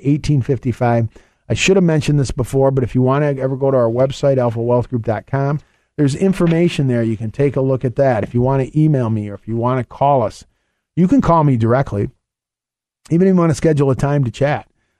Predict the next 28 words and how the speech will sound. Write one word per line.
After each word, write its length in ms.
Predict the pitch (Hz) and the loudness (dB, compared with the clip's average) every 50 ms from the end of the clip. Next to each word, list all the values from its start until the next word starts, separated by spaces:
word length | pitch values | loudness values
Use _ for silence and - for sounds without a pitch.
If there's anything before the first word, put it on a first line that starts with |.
| _ _ - | _ _ -4
I'm 80 | 117 | -2
more 220 | 117 120 131 143 151 | 0 2 2 2 2
than 100 | 147 139 | 2 2
happy. 720 | 123 131 135 127 123 - 131 127 123 123 123 123 127 - _ - | 0 0 0 -2 0 0 0 2 2 2 0 -2 -6 -10 _ -4
I 100 | 117 123 | -2 -2
mean, 200 | 127 123 123 117 | 0 0 0 -2
it, 160 | 117 120 123 - - 120 | -4 -6 -8 -12 -8 -4
I 80 | 127 | -4
probably 380 | 120 - 147 143 143 147 147 143 | -2 0 0 0 2 2 2 2
every 160 | 143 143 139 | 2 2 2
week 260 | 135 156 156 139 - | 2 2 0 0 -2
that 200 | - 123 113 107 | 0 0 0 2
happens, 320 | 107 113 110 113 117 113 117 | 0 0 0 -2 -2 -2 -2
I 80 | 113 | -2
have 260 | 113 117 113 113 117 117 - - 131 123 113 117 - _ | -2 -2 -2 -4 -6 -8 -12 -18 -18 -16 -16 -18 -14 _
conversations 640 | - 123 120 120 117 - - 127 120 110 - 123 113 | -4 -2 -2 -2 -2 0 0 0 0 0 -2 -4 -6
with 120 | 113 107 - | -6 -6 -4
someone 320 | - 120 117 123 123 123 | -4 -2 -2 0 -2 -2
or 160 | 113 104 101 | -2 -2 -4
we 240 | 98 98 101 110 113 | -4 -6 -6 -4 -2
email, 420 | 117 117 120 123 123 131 131 - _ _ _ _ _ _ _ _ _ _ _ - | 0 0 0 0 0 -2 -2 -4 _ _ _ _ _ _ _ _ _ _ _ -4
and 280 | 117 120 123 131 135 139 | -2 -2 0 0 0 0
just 180 | 160 - - | 0 0 0
a 60 | 190 | -2
simple 320 | - - 180 180 147 170 151 | 0 0 0 0 0 0 -2
question, 560 | - - 160 175 170 - - - 92 - _ _ _ _ _ _ _ _ | 0 0 2 2 0 -2 -4 -10 -10 -10 _ _ _ _ _ _ _ _
you 120 | - 127 123 | -4 -2 0
know, 280 | 127 139 151 151 127 | 0 0 0 -2 -4